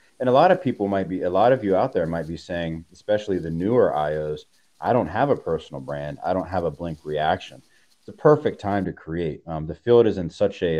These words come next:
a strong growth phase, and it will continue to be that way. Projected for, uh, I, I, I don't, I don't see any end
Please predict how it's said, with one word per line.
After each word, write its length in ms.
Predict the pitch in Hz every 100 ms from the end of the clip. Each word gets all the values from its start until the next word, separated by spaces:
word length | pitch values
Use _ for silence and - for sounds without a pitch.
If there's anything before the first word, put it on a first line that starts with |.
| 76
a 40 | 73
strong 680 | - - 95 95 92 85 - _ _ -
growth 500 | 80 82 90 90 - _ _ _ -
phase, 500 | 85 85 104 104 - _ _ -
and 140 | 90
it 80 | 78
will 180 | 87 90
continue 420 | - 76 92 92
to 100 | 87
be 160 | 78 85
that 220 | 85 73
way. 340 | 82 82 82 80 _ _ _ _ _ _ _
Projected 520 | 101 82 90 92 92
for, 380 | - 82 76 67 -
uh, 420 | 76 80 76 73 - - -
I, 280 | 85 85 69 - - _ _ _ _ _ _ -
I, 200 | 101 107
I 20 |
don't, 260 | 107 104 -
I 80 | 104
don't 160 | 101 95
see 160 | 98
any 180 | 92 80
end 480 | 85 90 - -